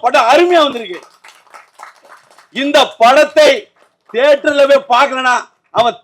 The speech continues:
தேவனே கிடையாதுன்னு நான் சொல்லுவேன். சும்மா மியூசியம் முறுக்கிட்டு மூணு கோடி தேவமா இருக்கும்,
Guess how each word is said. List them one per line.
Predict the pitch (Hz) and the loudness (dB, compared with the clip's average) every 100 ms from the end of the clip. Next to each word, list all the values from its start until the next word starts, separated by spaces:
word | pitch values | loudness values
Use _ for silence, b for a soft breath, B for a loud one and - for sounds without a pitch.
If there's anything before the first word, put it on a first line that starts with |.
| - | 0
தேவனே | 302 370 370 370 | 4 4 2 0
கிடையாதுன்னு | 285 285 | 2 2
நான் | 269 254 196 | 2 -2 -8
சொல்லுவேன். | 196 160 - _ _ _ _ _ _ _ _ _ _ - _ _ _ _ _ _ - | -10 -12 -16 _ _ _ _ _ _ _ _ _ _ -20 _ _ _ _ _ _ -12
சும்மா | 254 294 | -2 0
மியூசியம் | 269 311 311 285 | 2 0 0 0
முறுக்கிட்டு | 294 294 294 277 | 0 0 -2 0
மூணு | 294 294 | 0 0
கோடி | 285 269 | 0 2
தேவமா | 277 285 | 2 2
இருக்கும், | 285 277 - | 2 0 -4